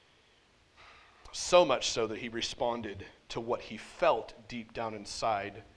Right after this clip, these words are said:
by doing what? Well, he didn't pursue pleasure, and he certainly didn't stick his head in the sand. He immediately began having conversations with other believers. That's where he went first. He went to the believers in the synagogue.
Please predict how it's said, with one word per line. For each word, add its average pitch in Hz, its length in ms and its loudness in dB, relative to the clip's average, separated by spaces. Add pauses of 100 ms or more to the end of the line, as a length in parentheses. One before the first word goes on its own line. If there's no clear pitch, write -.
(480)
by 113 100 -6
doing 104 380 -10
what? 104 400 -6 (140)
Well, 156 120 -6
he 156 120 -4
didn't 151 240 -6
pursue 175 320 -8
pleasure, 123 480 -4 (1200)
and 117 120 -2
he 117 80 -4
certainly 151 400 -6
didn't 120 220 -6
stick 113 160 -10
his 110 120 -10
head 117 160 -4
in 113 60 -12
the 110 60 -8
sand. 104 420 -10 (220)
He 123 280 -14
immediately 131 460 -8
began 117 440 -10
having 110 280 -8
conversations 101 720 -10
with 101 120 -14
other 98 220 -12 (200)
believers. 95 560 -12
That's - 100 -18
where 147 120 4
he 127 60 -4
went 127 140 -6
first. - 480 -12 (840)
He 139 100 -4
went 151 220 4
to 165 80 -4
the 160 80 2
believers 143 400 -2
in 135 60 -6
the 131 60 -6
synagogue. 117 540 -8